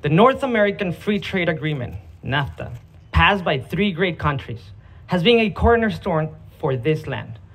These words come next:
Almost nine million jobs in the U S depend on trade and investment. Over two point four billion dollars worth of goods and services cross the Mexico-U S Canada borders every single day.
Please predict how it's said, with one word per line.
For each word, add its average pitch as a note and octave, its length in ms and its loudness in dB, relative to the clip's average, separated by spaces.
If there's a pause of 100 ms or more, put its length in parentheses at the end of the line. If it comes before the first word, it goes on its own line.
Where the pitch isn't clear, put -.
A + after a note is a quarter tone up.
(340)
Almost F3+ 500 4
nine G3 440 4
million G3 480 4
jobs C3+ 520 0
in C3+ 100 -2
the C3 100 0
U D3+ 240 2
S C#3+ 240 -2 (100)
depend D3 380 -2
on C3+ 120 0
trade F#3+ 440 0 (280)
and D#3 140 4
investment. C3 600 -2 (1500)
Over F3+ 280 8
two C#4 320 0
point A3+ 340 2
four G3 180 2
billion F3+ 380 2
dollars C#3+ 420 2
worth C#3+ 300 0
of A#2 180 -6
goods D#3+ 280 0
and E3 120 -2
services C3 640 -6
cross D#3 440 0 (240)
the B2+ 80 0
Mexico-U E3 840 0
S D3 180 0 (260)
Canada D3 480 2
borders C#3 500 2 (160)
every D#3+ 320 4
single D3+ 340 -2
day. B2+ 260 -6